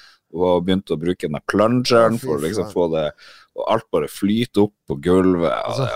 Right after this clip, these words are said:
Speaker 2: hosta og harka du litt sånn spøtt og slim
Speaker 1: Mm.
Speaker 2: oppi der for å få den
Speaker 1: Ja, ja.
Speaker 2: komplette blandinga.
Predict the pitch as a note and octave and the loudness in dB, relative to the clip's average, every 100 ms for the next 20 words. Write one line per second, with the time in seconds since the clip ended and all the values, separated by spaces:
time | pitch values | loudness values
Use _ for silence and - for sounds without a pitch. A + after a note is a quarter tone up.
0 | D#3 - - B2 A#2 C#3 - A#2 A#2 A2+ | -2 -4 -2 -2 -2 -4 -4 -6 -4 -4
1 | G2+ G2+ G2+ - B2 - - - D#3+ E3 | -6 -8 -10 -8 -8 -8 -12 -4 0 0
2 | C3 A#1 A2 F#2 E2+ - - A1+ - F#2+ | -2 -6 -10 -10 -10 -12 -16 -14 -12 -12
3 | G2 A2+ _ - - B2 D3 B2 - G#2 | -12 -16 _ -20 -8 0 0 0 -6 -12
4 | G2+ G2 G#2 F#2+ | -10 -8 -8 -12